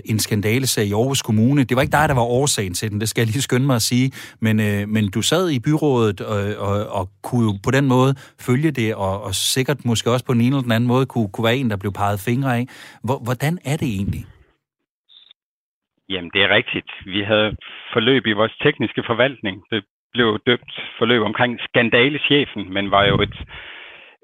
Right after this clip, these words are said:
Speaker 2: et meget bredere forløb, som både involverede mobning af medarbejdere, det indførte, øh, misbrug af,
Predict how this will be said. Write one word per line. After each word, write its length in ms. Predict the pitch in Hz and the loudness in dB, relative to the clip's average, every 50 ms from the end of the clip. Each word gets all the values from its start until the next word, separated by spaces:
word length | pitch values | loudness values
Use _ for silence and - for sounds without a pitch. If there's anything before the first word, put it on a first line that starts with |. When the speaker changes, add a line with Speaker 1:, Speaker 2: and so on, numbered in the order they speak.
| - - | -4 -2
Speaker 2:
et 140 | 127 117 107 | 0 2 4
meget 280 | 117 113 120 143 123 | 6 6 6 6 6
bredere 280 | - 120 120 131 131 123 - | 4 4 4 4 4 2 2
forløb, 300 | 117 110 117 117 98 - - - | 0 -2 0 0 -2 -4 -6 -6
som 200 | - - 104 98 | -6 -6 -6 -4
både 220 | - 107 110 117 | -4 -2 -2 -2
involverede 500 | 113 107 98 101 98 101 110 110 107 101 | -2 -2 -2 -2 -2 0 2 2 2 0
mobning 600 | 101 98 98 104 113 123 - - 101 101 98 98 | 0 0 0 2 2 0 0 -4 -8 -6 -4 -2
af 60 | 101 101 | -2 -2
medarbejdere, 880 | 101 101 104 110 113 104 - 101 95 98 101 95 - 92 98 95 98 - | -2 0 0 0 0 2 2 2 2 2 0 -2 -6 -6 -6 -8 -8 -10
det 140 | - 104 98 98 95 101 - | -10 -10 -10 -10 -12 -12 -10
indførte, 640 | 101 98 104 - - - 101 95 95 92 _ - 95 | -10 -10 -10 -8 -8 -4 -2 -2 -2 -4 _ -4 -4
øh, 140 | 90 87 92 90 - - | -4 -4 -6 -10 -14 -10
misbrug 680 | 104 110 120 - - - - 107 110 98 87 - - - | -6 -4 -4 -4 -4 -8 -10 -10 -12 -12 -12 -10 -4 0
af, 260 | 104 98 98 95 | 0 2 2 0